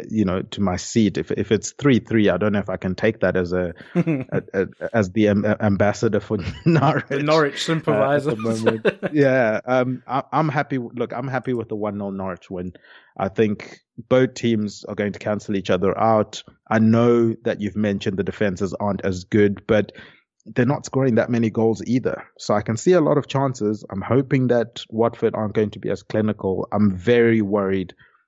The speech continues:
Speaker 1: about, uh, Sarr on that right-hand side and, and what damage he could cause Norwich. But I think Norwich sneak away with the one nil. We start our campaign here, and this is the campaign to stay up, uh, which is going to be exciting to watch.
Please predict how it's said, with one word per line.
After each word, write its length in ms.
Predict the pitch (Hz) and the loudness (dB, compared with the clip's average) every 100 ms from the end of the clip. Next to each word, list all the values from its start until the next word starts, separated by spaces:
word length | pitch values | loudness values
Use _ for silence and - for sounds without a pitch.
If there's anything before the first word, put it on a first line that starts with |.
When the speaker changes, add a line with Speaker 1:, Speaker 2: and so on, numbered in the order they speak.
| _ - | _ -6
Speaker 1:
about, 600 | 104 101 95 87 - - | 0 0 0 -4 -10 -8
uh, 220 | 101 95 90 | -2 0 0
Sarr 460 | - 123 110 104 | -2 2 4 2
on 160 | 104 98 | 0 0
that 160 | 101 98 | 0 2
right-hand 440 | 98 98 98 90 | 0 0 -4 -6
side 460 | - 101 95 95 - | -2 0 0 0 -4
and, 160 | 95 90 | -8 -6
and 140 | 95 | -4
what 220 | 92 95 | 0 0
damage 320 | 92 95 95 - | 0 0 0 -4
he 100 | 92 | -6
could 180 | 92 - | -6 -4
cause 340 | - 98 90 | 0 2 2
Norwich. 400 | 98 90 90 - - | 0 0 0 -2 -2
But 420 | 110 95 - - - - _ _ _ _ - | 2 2 -2 -12 -20 -20 _ _ _ _ -4
I 80 | |
think 160 | 98 120 | -2 0
Norwich 360 | 107 113 110 - | 0 2 2 -2
sneak 360 | - 120 120 | -2 -2 2
away 200 | 113 107 | 2 2
with 160 | 104 98 | 2 0
the 80 | 101 | -2
one 320 | 92 98 95 | 0 -2 -2
nil. 280 | 95 92 - | -2 -4 -6
We 140 | 92 92 | -6 -6
start 500 | - - 131 123 - | -6 -4 0 2 0
our 160 | 104 98 | -4 -4
campaign 600 | - 98 92 104 95 90 | -4 -6 -4 -4 -2 -4
here, 420 | 101 87 90 87 - - _ - | -4 -2 -2 -4 -8 -20 _ -4
and 360 | 104 95 92 | 0 0 0
this 180 | 113 - | -2 -2
is 80 | 101 | -6
the 80 | - | -6
campaign 440 | - 92 107 98 | -4 -4 -4 -4
to 100 | 95 | -6
stay 300 | - - 101 | -4 0 2
up, 300 | 87 98 - - - _ - | 2 -2 -6 -16 -20 _ -4
uh, 540 | 95 92 92 90 92 | 0 0 0 0 -2
which 500 | 95 107 - - - | -2 -4 -4 -12 -8
is 140 | 120 - | -6 0
going 160 | 139 | 0
to 80 | 131 | 2
be 80 | 143 | 0
exciting 500 | 139 - 151 151 135 | 0 -2 -2 -4 -8
to 120 | - | -8
watch. 400 | 117 165 - - | -6 -6 -6 -12